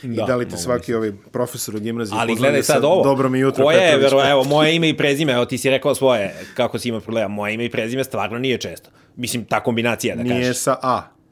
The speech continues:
Speaker 2: A,
Speaker 1: Sa
Speaker 2: da.
Speaker 1: E malo
Speaker 2: Da, da,
Speaker 1: češće.
Speaker 2: da, ali ta kombinacija. Ja sam u odeljenju u osnovnoj školi imao čoveka koji se zvao isto Ivan Ognjanović.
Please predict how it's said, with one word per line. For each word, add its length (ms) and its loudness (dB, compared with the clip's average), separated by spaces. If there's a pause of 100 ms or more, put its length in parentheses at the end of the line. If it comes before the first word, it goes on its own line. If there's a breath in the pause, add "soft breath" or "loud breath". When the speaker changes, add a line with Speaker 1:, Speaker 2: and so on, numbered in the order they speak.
(280)
Speaker 2:
A, 300 -10
Speaker 1:
Sa 260 0
Speaker 2:
da. 80 -4
Speaker 1:
E 120 2
malo 280 2
Speaker 2:
Da, 140 0
da, 60 -10 (100)
Speaker 1:
češće. 140 2
Speaker 2:
da, 160 4
ali 220 0
ta 140 0
kombinacija. 420 0
Ja 80 -2
sam 200 -2
u 40 2
odeljenju 500 0
u 40 4
osnovnoj 300 0
školi 320 0
imao 180 -2
čoveka 400 -8
koji 120 -6
se 120 -12
zvao 180 0
isto 200 -6
Ivan 160 -6
Ognjanović. 480 -8